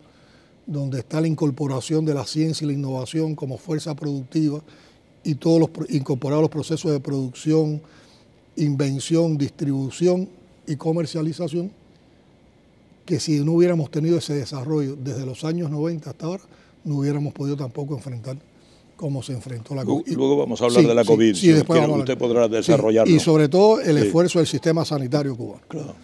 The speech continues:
Speaker 1: Pero indudablemente ahí todos los otros fenómenos se
Speaker 2: Claro.
Speaker 1: amplificaron y han continuado estos años, porque hay que des-, también destacar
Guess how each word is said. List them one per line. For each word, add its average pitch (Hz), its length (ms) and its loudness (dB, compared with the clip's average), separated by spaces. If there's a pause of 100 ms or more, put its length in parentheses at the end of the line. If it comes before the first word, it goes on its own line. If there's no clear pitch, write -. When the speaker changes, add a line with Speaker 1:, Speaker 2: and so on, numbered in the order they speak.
(220)
Speaker 1:
Pero 156 220 2
indudablemente 139 640 -2
ahí 196 220 4
todos 180 240 4
los 180 160 4
otros 185 220 0
fenómenos 180 360 -6
se - 40 -6
Speaker 2:
Claro. 143 60 -4
Speaker 1:
amplificaron 123 440 -12 (420)
y 165 160 4
han 190 160 4
continuado 165 460 -2
estos 143 240 -8
años, 135 200 -8
porque 143 220 -4
hay 170 80 2
que 190 120 0
des-, 165 160 0
también 170 280 -4
destacar 139 440 -4